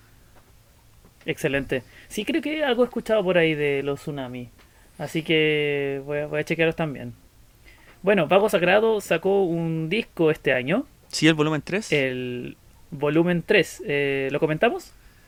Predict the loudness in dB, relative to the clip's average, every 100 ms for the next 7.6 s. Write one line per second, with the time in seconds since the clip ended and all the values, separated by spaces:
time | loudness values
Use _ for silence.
0 | -20 -20 -14 -8 2 2 2 2 2 4
1 | 4 4 2 0 0 2 4 4 4 0
2 | -2 -8 -8 -18 -20 _ _ -6 -6 -4
3 | -2 2 2 2 0 -2 0 0 0 -4
4 | 0 0 0 -4 -2 0 2 2 -2 -2
5 | -2 -2 -2 -4 -4 -2 -4 -2 -4 0
6 | 0 0 -2 -6 -8 -10 -6 -4 -2 -2
7 | -2 -2 -2 -2 -4